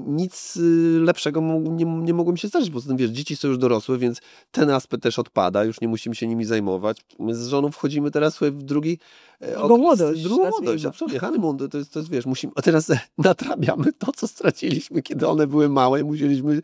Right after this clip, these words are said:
Speaker 1: na nich się skupić, a nie na sobie. To jest, to jest, uważam, super. Polecam gorąco wszystkim, którzy, e, boją się,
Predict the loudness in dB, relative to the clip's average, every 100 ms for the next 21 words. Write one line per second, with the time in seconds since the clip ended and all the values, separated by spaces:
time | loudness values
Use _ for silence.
0 | -8 -20 _ -12 -2 2 2 2 0 0
1 | -4 -2 -4 -2 -2 -4 -6 -8 -8 -8
2 | -8 -8 -14 _ -2 -2 0 -2 -2 -4
3 | -4 -4 -6 _ _ -4 2 4 4 4
4 | 6 6 6 2 -4 -6 -4 -2 0 0
5 | -2 _ _ -20 _ 0 4 6 6 4
6 | 2 6 8 6 2 2 2 2